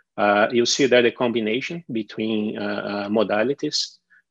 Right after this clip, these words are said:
Uh, we see that, uh, I O, uh, side effects, the I O related side effects are worse when you have a combination of I O, I O. Uh, and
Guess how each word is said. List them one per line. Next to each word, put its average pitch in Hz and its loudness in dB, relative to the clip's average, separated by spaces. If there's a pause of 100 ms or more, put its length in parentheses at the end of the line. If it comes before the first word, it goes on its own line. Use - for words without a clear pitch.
Uh, 110 2
we 117 4
see 156 4
that, 117 4
uh, 120 2 (1000)
I 123 4
O, 127 4 (140)
uh, 107 0
side 123 2
effects, 113 -2
the 113 -2
I 117 2
O 117 0
related 110 -4
side 117 -4
effects 107 -6
are 123 -2
worse 110 -4
when 107 -6
you 107 -10
have 113 -4
a 101 -6
combination 107 -8
of 98 -8
I 117 2
O, 110 2
I 104 -2
O. 92 -10 (840)
Uh, 117 2
and 127 2